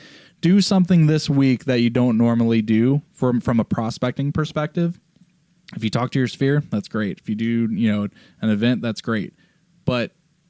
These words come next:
for me, for example, I'm kind of inspired to do a cold call. I wanna see just what would happen, right?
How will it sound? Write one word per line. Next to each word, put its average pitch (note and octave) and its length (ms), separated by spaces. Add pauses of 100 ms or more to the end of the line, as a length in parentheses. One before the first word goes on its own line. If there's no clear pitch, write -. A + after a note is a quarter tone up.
(120)
for D3 140
me, D#3 220
for C3+ 180
example, G#2+ 560 (500)
I'm C3 140
kind G3 180
of E3+ 60
inspired C#3 380
to B2+ 80
do C3 120
a B2 80
cold D3+ 240
call. A2 180
I A2+ 120
wanna C3 160
see D3 160
just C#3+ 180
what C#3+ 140
would C#3 100
happen, B2 480
right? C3+ 300